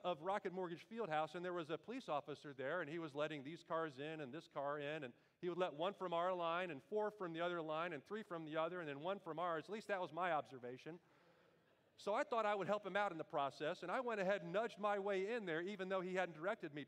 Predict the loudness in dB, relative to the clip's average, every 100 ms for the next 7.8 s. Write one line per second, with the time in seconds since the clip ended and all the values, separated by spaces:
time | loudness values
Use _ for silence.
0 | -8 -10 -10 _ _ _ _ -8 -2 0
1 | 0 -2 -2 -2 0 2 2 2 2 0
2 | 0 -4 -2 0 0 0 -2 -2 -6 -6
3 | -4 -4 0 2 2 0 -4 -12 -4 -4
4 | -2 -6 -6 -10 _ -6 0 0 0 -2
5 | -4 -2 0 0 -2 -6 -6 -4 -6 -2
6 | -2 -2 -6 -2 -2 0 -2 -6 -4 -4
7 | 0 -2 -2 -4 -6 -4 0 0